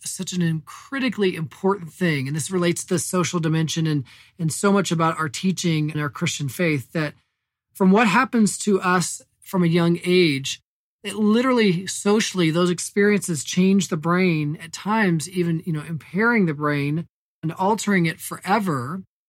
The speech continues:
based on our interactions with others or, or our witnessing of other things happening. And it also can create a chronic state of inflammation in our body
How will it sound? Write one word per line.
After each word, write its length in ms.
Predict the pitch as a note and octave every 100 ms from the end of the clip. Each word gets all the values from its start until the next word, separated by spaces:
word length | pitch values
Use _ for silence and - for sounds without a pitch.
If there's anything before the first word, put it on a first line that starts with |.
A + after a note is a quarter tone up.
| _ _
based 260 | - G3+ -
on 120 | G3
our 160 | E3+ D#3+
interactions 720 | F#3 F3+ E3+ D#3+ - E3 D3+
with 160 | D3+ -
others 440 | D#3+ C3+ A#2 A#2+
or, 240 | D3 D3+ F3+
or 180 | E3+ D#3
our 60 | D3+
witnessing 560 | E3 G3+ E3+ - D#3
of 120 | D3
other 240 | D3+ D3+ D3+
things 260 | D#3 C#3+
happening. 640 | - C3+ D#3+ D#3+ B2 A#2 - _ _ _ _ -
And 160 | G#3 G#3+
it 80 | G#3
also 400 | A3+ C#4 E4 C4+
can 240 | A#3 G#3+
create 300 | - G3 F3+
a 40 |
chronic 480 | E3+ - G#3 A3 A#3
state 320 | - G3 F3+
of 100 | E3 G3+
inflammation 640 | F3+ E3 F3 D#3+ D#3+ F3
in 100 | D#3+
our 120 | D3 C3+
body 600 | D#3 F#3+ F#3 C#3 C#3